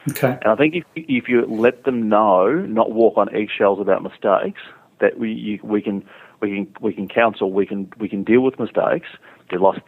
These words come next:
Speaker 2: actually less likely to make mistakes.
Speaker 1: Now, things have, things have grown, obviously, with your team to, to how many and what are the roles?
Speaker 2: We're now to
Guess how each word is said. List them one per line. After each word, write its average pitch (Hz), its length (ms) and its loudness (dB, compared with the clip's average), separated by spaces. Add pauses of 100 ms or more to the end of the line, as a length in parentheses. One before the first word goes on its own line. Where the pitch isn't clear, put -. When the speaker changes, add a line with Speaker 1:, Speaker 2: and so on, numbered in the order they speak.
(180)
Speaker 2:
actually 110 220 -8
less 101 260 -2
likely 95 420 0
to 98 40 -4
make 90 260 -4
mistakes. - 420 -10 (1400)
Speaker 1:
Now, 151 120 4
things 185 320 0
have, 151 140 -2 (180)
things 165 180 0
have - 140 -4
grown, 147 240 2
obviously, 131 600 -2
with 135 240 -4
your 139 140 0
team 143 440 -2
to, 127 420 0
to 143 140 0
how 151 200 0
many 160 460 0 (260)
and 131 220 -4
what 135 120 6
are 131 40 0
the 123 100 -4
roles? 123 460 -4 (1120)
Speaker 2:
We're 131 100 -4
now 127 280 4
to - 60 -16